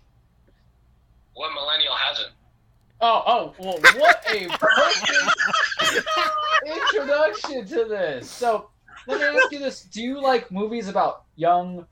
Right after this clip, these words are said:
Speaker 2: fire in the hearts and passion and love of the sports and camaraderie of friendship?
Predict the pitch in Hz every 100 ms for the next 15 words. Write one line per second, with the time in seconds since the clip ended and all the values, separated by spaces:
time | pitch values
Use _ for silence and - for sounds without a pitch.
0 | _ - 175 170 175 170 160 143 - 170
1 | 175 147 131 - 165 175 175 170 156 143
2 | 151 147 - 165 160 147 151 139 143 151
3 | 160 147 - 147 156 160 202